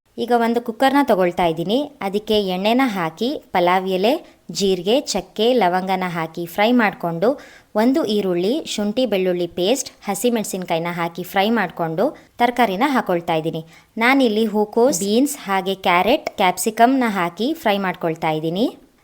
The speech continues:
ತರಕಾರಿ ಎಲ್ಲ ಚೆನ್ನಾಗಿ ಫ್ರೈ ಆದ್ಮೇಲೆ ಒಂದು ಟೊಮ್ಯಾಟೊ ಹಾಗೆ ಅರ್ಧ ಕಪ್ ಆಗುವಷ್ಟು ಹಸಿ ಬಟಾಣಿನ ಹಾಕೊಂಡು ಚೆನ್ನಾಗಿ ಫ್ರೈ ಮಾಡ್ಕೊಳ್ಬೇಕು. ಈಗ ಇದಕ್ಕೆ ಸ್ವಲ್ಪ ಅರಿಶಿನ ಪುಡಿನ ಹಾಕಿ ಮಿಕ್ಸ್ ಮಾಡ್ಕೊಂಡು ಡ್ರೈ ರೋಸ್ಟ್ ಮಾಡ್ಕೊಂಡಿರೋ ಅಂತ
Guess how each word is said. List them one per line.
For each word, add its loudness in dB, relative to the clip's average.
ತರಕಾರಿ 4
ಎಲ್ಲ 6
ಚೆನ್ನಾಗಿ 2
ಫ್ರೈ 2
ಆದ್ಮೇಲೆ 2
ಒಂದು 0
ಟೊಮ್ಯಾಟೊ 0
ಹಾಗೆ 2
ಅರ್ಧ 2
ಕಪ್ -2
ಆಗುವಷ್ಟು 2
ಹಸಿ -2
ಬಟಾಣಿನ 0
ಹಾಕೊಂಡು -2
ಚೆನ್ನಾಗಿ -2
ಫ್ರೈ 0
ಮಾಡ್ಕೊಳ್ಬೇಕು. -4
ಈಗ 0
ಇದಕ್ಕೆ 4
ಸ್ವಲ್ಪ 2
ಅರಿಶಿನ 4
ಪುಡಿನ -2
ಹಾಕಿ -4
ಮಿಕ್ಸ್ -4
ಮಾಡ್ಕೊಂಡು -2
ಡ್ರೈ 4
ರೋಸ್ಟ್ 4
ಮಾಡ್ಕೊಂಡಿರೋ 2
ಅಂತ -2